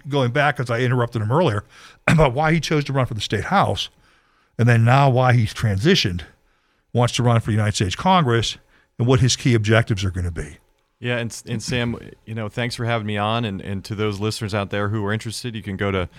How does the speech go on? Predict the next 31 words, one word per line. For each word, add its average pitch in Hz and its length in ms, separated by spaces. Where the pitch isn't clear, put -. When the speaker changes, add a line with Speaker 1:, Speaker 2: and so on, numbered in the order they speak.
Speaker 2:
rob 104 240
mercuri 104 480
dot 101 240
com. 110 380
Uh, 98 80
you 98 120
can 95 140
follow 107 380
us - 440
on 101 140
Facebook 107 500
or 90 60
Twitter, 117 380
and 92 180
we'll 104 140
be 104 160
sharing 110 460
more 107 480
as 98 240
the 95 80
campaign 104 520
evolves. 98 540
Uh, 110 140
but 110 140
we're 135 140
gonna 143 180
need 123 480
everybody 110 460
to 98 120
be 98 120
involved. 90 500